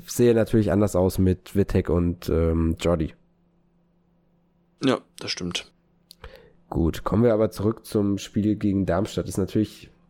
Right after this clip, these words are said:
Speaker 1: muss man einfach sagen, das Sechs-Punkte-Spiel, ähm, mit einem Sieg geht man an Darmstadt vorbei. Mit einer Niederlage, äh, geht, zieht Darmstadt einem davon. Und das sind natürlich dann wieder drei Punkte, die man nicht abgeben will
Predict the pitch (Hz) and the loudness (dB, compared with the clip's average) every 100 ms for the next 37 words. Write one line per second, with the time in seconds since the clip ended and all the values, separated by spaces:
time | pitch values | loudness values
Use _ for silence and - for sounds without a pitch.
0 | _ _ _ _ _ _ - 127 147 165 | _ _ _ _ _ _ 0 4 4 6
1 | 160 151 143 123 135 160 143 131 139 143 | 4 4 2 4 4 4 2 0 0 0
2 | - 156 180 185 - 175 196 - - - | -2 -2 -2 -4 2 4 2 -2 -16 -20
3 | - - - 127 127 131 131 131 131 127 | -20 -10 0 4 6 4 4 2 0 -2
4 | - - 127 143 127 131 165 175 - _ | -6 0 2 2 2 2 2 0 -8 _
5 | _ _ - 143 139 127 123 143 143 135 | _ _ 0 2 4 4 2 0 0 -2
6 | 131 120 135 190 220 - _ _ _ _ | 0 2 4 2 -2 -12 _ _ _ _
7 | _ - - - 123 135 139 139 156 160 | _ -20 -20 -4 -2 2 4 6 6 6
8 | 135 131 135 151 160 - 147 143 147 147 | 6 6 6 6 4 2 2 4 6 4
9 | 147 147 147 143 - - - 156 151 139 | 2 2 2 2 -4 -18 -2 0 2 0
10 | 170 - 131 - 120 117 113 110 110 117 | 0 2 0 0 0 2 2 2 2 2
11 | 151 135 127 123 127 131 120 139 131 123 | 2 2 0 2 0 0 0 0 0 0
12 | 123 127 127 120 131 131 123 117 120 135 | 2 2 0 0 0 0 0 2 2 2
13 | - - - 123 104 92 90 92 | -2 -8 -2 0 2 2 2 2